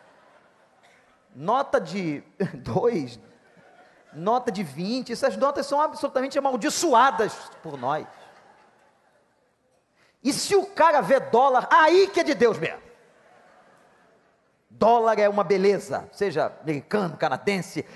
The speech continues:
euro, olha, pequenininha a nota do euro, né? Grande, mas pequenininha assim, de, de, de comprimento.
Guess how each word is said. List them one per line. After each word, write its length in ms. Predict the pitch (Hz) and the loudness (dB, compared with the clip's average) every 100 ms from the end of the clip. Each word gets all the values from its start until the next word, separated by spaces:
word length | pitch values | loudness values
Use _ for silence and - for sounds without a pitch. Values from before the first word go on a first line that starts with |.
| - | 0
euro, 680 | 208 285 294 277 254 220 - | 2 4 4 2 2 0 -2
olha, 480 | 196 254 262 233 180 | 0 2 2 2 0
pequenininha 680 | - - 226 302 208 208 170 | -2 -10 -6 -4 -2 -2 -2
a 20 | |
nota 260 | 170 170 135 | 0 -2 -4
do 100 | 151 | -2
euro, 220 | 165 156 | -2 -2
né? 180 | 147 - _ _ _ | -4 -6 _ _ _
Grande, 340 | 113 156 233 196 | -8 -4 -4 -4
mas 120 | 190 | -6
pequenininha 300 | 180 147 160 | -6 -6 -6
assim, 300 | - 143 147 _ _ _ | -8 -12 -18 _ _ _
de, 160 | 120 139 | -12 -12
de, 220 | 131 139 | -10 -14
de 220 | 110 123 | -10 -12
comprimento. 600 | 98 151 143 131 160 160 | -10 -10 -6 -4 -4 -4